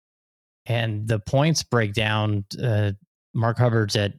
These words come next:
sixty-one. He's eight seventy-five, and Thomas Dietrich is at eight seventy-six. So it's, like, one point separating, which, I mean, that's gonna be interesting come the last event, but I really thought there would be a little bit more movement with these guys.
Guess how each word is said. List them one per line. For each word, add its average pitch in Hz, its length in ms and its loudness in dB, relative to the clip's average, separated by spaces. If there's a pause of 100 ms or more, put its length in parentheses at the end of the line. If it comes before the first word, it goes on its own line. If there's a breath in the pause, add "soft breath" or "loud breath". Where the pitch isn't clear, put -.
(160)
sixty-one. 110 680 0
He's 110 260 0
eight 120 160 -2
seventy-five, 101 920 0
and 101 240 -4
Thomas 107 260 -2
Dietrich 107 320 -2
is 95 80 -2
at 95 80 -2 (120)
eight 113 140 -4
seventy-six. 98 760 -4 (160)
So - 160 -4
it's, - 180 -10
like, 98 220 -4
one 117 220 -2
point 104 280 -4
separating, 95 600 -4 (960)
which, 143 180 2
I 170 80 4
mean, 165 100 4
that's 151 140 4
gonna 165 140 4
be 131 140 4
interesting 127 380 0
come 120 240 0
the 104 120 0
last 104 340 0
event, 113 400 0
but 113 260 -2
I 127 120 2
really 147 360 4
thought 139 300 -2
there 113 80 -2
would 101 120 -4
be 110 120 -2
a 107 40 0
little 120 140 0
bit 104 140 -4
more 107 200 -2
movement 117 560 -2
with 107 200 -4
these 101 160 -4
guys. 101 400 -2